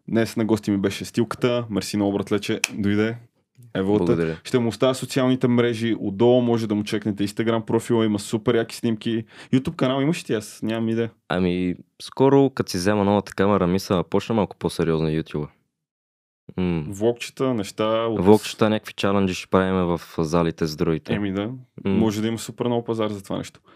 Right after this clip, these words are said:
Speaker 2: М.
Speaker 1: Та, ще му оставя всичките социални мрежи отдолу и не забравяйте да се абонирате за канала, да оставите някой лайк, дислайк и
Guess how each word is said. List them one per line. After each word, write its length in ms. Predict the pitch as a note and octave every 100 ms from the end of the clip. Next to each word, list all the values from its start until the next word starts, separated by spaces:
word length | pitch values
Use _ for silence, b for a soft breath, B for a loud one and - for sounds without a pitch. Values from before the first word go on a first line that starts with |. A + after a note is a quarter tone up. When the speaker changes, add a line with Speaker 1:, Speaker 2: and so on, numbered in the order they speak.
| -
Speaker 2:
М. 160 | F#2
Speaker 1:
Та, 260 | D3+ D#3+ D3
ще 140 | -
му 140 | C#3+ C3
оставя 400 | B2 C#3 C#3 C3
всичките 380 | C3 - B2 B2
социални 480 | A#2 - B2 A#2+
мрежи 560 | A2+ A2+ A2+ A2 A2 G2+ -
отдолу 640 | F#2+ G2 A2+ B2 B2+ A#2+ B B
и 140 | C3 C#3
не 120 | C3
забравяйте 540 | A#2 G#2+ A#2 A#2 A#2
да 80 | G#2+
се 140 | - F#2+
абонирате 480 | G2 A2+ B2+ C3
за 100 | A#2
канала, 460 | A2+ B2 A#2 A#2 A2+
да 260 | G#2+ G2+ F#2 - -
оставите 420 | - B2+ B2 B2+
някой 400 | A#2+ B2 A#2+ A#2
лайк, 340 | A2+ A2 - G2+
дислайк 720 | A#2+ - B2+ A#2+ A#2+ - - - -
и 220 | A#2 B2